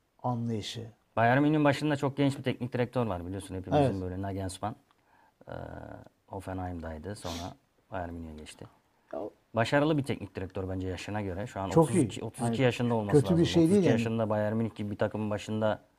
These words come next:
Speaker 2: olmak her baba yiğidin harcı değil.
Speaker 1: Ya bir de
Speaker 2: Ama
Speaker 1: bu, bu seviyedeki maçlarda oynayan kulüpler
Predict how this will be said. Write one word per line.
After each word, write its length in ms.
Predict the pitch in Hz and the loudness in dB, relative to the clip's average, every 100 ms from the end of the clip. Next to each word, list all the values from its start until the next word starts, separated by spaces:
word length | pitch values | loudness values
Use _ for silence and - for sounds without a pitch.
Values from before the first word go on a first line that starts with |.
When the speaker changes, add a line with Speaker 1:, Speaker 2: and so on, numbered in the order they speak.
| _ _ - | _ _ -10
Speaker 2:
olmak 300 | 101 101 101 - - | -6 -2 -4 -6 -10
her 200 | 95 92 | -6 -4
baba 180 | 92 98 | -2 -2
yiğidin 180 | 90 98 | -4 -4
harcı 280 | 90 107 | -6 -4
değil. 120 | 131 95 - _ - | -4 -6 -10 _ -6
Speaker 1:
Ya 140 | 233 240 | -2 2
bir 80 | |
de 60 | 262 | 4
Speaker 2:
Ama 100 | 214 254 | 6 4
Speaker 1:
bu, 180 | 285 214 | 4 2
bu 80 | 240 | 8
seviyedeki 560 | 226 196 175 160 160 | 10 10 10 6 2
maçlarda 580 | 151 147 139 175 151 156 | 2 2 2 4 6 6
oynayan 380 | 143 143 151 156 | 4 4 4 2
kulüpler 580 | - 131 117 123 147 | 0 -4 -4 -6 -10